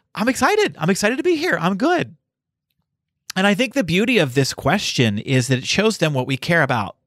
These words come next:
first above all th-, other things, which is them, their feelings, what's going on inside. And I think the value of this question becomes greater when we ask it again and again and again. So after,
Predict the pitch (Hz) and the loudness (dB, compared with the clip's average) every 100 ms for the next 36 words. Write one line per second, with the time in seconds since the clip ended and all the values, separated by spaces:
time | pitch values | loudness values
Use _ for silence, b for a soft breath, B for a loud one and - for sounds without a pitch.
0 | _ - - 160 117 127 123 123 117 - | _ -6 -2 0 -2 -4 -2 -2 -4 -6
1 | 120 131 131 - - 135 156 214 - 101 | -2 -2 -4 -10 -4 -2 0 -2 -6 -6
2 | 151 - 165 110 107 190 311 190 - 185 | -4 -4 -6 -8 -2 -2 -2 -8 -12 -20
3 | B B B B B B B - 185 - | B B B B B B B 0 0 -2
4 | - - 302 302 117 76 - - 196 - | -14 -2 2 2 0 -6 -12 -6 -6 -2
5 | 214 208 214 208 196 226 302 - 113 87 | -2 0 2 0 -2 -6 -6 -4 -4 -6
6 | 107 B B B 170 190 233 202 139 165 | -10 B B B 0 0 0 0 2 2
7 | 285 285 135 131 - 123 - 135 135 147 | 4 2 0 -2 0 -2 -2 -4 -6 -10
8 | B B - 147 165 - 170 135 208 247 | B B -20 -2 0 2 0 0 0 2
9 | 175 147 151 156 175 147 139 143 143 139 | 2 2 0 0 -2 -2 0 -2 -2 -4
10 | 139 165 226 202 - _ _ _ _ _ | -4 -4 -6 -8 -14 _ _ _ _ _
11 | _ - 156 147 156 - 196 | _ -2 0 2 0 2 0